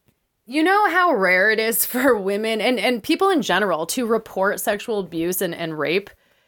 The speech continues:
You know how, how miserable it is to have to go through all of that, to go through the courts and the lawyers and, and the,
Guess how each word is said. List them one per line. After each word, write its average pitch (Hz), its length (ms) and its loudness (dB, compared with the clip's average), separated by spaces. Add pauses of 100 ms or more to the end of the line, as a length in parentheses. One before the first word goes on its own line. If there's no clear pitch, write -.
(280)
You 254 180 -4
know 302 140 4
how, 320 380 2
how 240 240 2
miserable 208 560 0
it 240 100 2
is 240 160 0
to 233 80 -2
have 202 120 0
to 214 60 -4
go 170 220 0
through 190 240 -4
all 165 240 2
of 180 120 -4
that, 170 260 2
to 208 80 -4
go 175 140 0
through 208 180 -4
the 185 80 -6
courts 180 640 -2
and 180 160 -6
the 180 60 -4
lawyers 170 720 0
and, 180 160 -4
and 196 220 -2
the, 190 140 -2